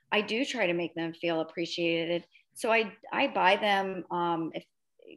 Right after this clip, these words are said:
gifts all the time. So I try to buy, and I know people say, "You don't just shower me with gifts." And it's like, no, I just try to make them feel appreciated, um, because they are working their rears off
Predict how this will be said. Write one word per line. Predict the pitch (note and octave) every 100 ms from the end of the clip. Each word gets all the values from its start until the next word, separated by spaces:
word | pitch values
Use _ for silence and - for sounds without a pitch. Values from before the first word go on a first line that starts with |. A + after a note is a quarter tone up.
| F#3+
gifts | F#3+ G#3+ G#3+
all | G3+
the | F#3
time. | F3 F3 D#3 C3 - _ _ _
So | - A3
I | A#3
try | D4+ D4 C4
to | A3+
buy, | G3+ F#3+
and | F#3+
I | G3
know | G#3 G3+ G3 - -
people | G#3 F3+
say, | F#3+ E3+ E3+
"You | G3
don't | D4
just | A3+ F#3
shower | F3+ G3 G#3
me | G3 E3+
with | E3 -
gifts." | A3+ F#3+ F#3
And | G#3
it's | G3+ A#3
like, | A3+
no, | C4+ C#4+
I | C4
just | D4+ -
try | C4+
to | A3+
make | G#3 G#3 -
them | F#3+ F#3 F#3 - _ _ _ _ -
feel | A3 G#3+ G3+ F#3+ F#3 - F3+
appreciated, | - F#3+ F#3+ - D#3+ D3 C3+ C3 A#2 - _ _
um, | F#3+ F3 F3
because | F3+ G#3+ G#3+ G#3+ _ G3+ G3
they | F#3+
are | D3 G3 G#3+
working | F#3+ F3 E3+ F3
their | E3 E3+ E3+ E3 D3+ - -
rears | F#3 E3+ E3+ E3+
off | E3 D#3+ F#3